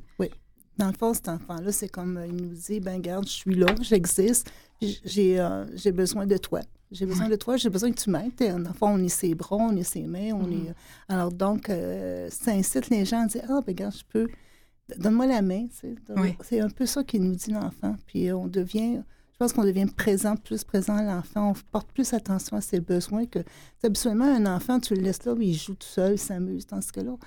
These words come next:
Speaker 1: on sent qu'il a besoin de nous, donc ça nous incite à être, ça nous fait du bien.
Speaker 2: Oui.
Speaker 1: Dans le fond, on est un
Speaker 2: Oui.
Speaker 1: peu, euh,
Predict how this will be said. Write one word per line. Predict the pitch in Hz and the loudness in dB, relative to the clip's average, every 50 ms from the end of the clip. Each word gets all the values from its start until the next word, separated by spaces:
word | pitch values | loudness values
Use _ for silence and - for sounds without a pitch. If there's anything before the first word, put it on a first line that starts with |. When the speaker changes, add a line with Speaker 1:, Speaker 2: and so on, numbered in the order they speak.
| - - - _ - | -20 -20 -20 _ -2
Speaker 1:
on | - 196 190 | 0 0 0
sent | - - - 240 240 | 0 0 0 2 2
qu'il | 240 - - 202 | 2 0 -2 -2
a | |
besoin | 185 185 180 185 - 202 190 | -2 -2 -6 -4 -4 -2 0
de | 196 | 2
nous, | 190 202 226 240 | 2 2 0 0
donc | - 220 208 214 | 0 2 2 2
ça | - - 214 190 | 2 0 2 4
nous | 185 190 190 - | 4 4 4 2
incite | 220 208 190 185 - - - 208 208 - | 2 0 0 0 -2 0 0 0 0 0
à | 196 190 | -4 -4
être, | 185 - - - _ _ _ _ _ _ _ _ _ | -4 -6 -10 -20 _ _ _ _ _ _ _ _ _
ça | - 240 214 | 2 2 4
nous | 202 196 | 4 4
fait | - 277 | 4 4
du | 277 247 240 | 4 4 2
bien. | 196 170 170 - - - - - - - | 2 0 -2 -2 -2 -10 -20 -6 0 2
Speaker 2:
Oui. | 196 226 254 | 4 6 6
Speaker 1:
Dans | 226 | 6
le | 196 | 4
fond, | - - 311 - | 4 2 4 6
on | 311 220 | 6 6
est | 196 190 - | 6 4 4
un | 208 180 | 4 4
Speaker 2:
Oui. | 180 233 311 | 6 6 8
Speaker 1:
peu, | 262 254 254 247 220 190 | 8 8 8 8 8 6
euh, | 170 160 | 6 4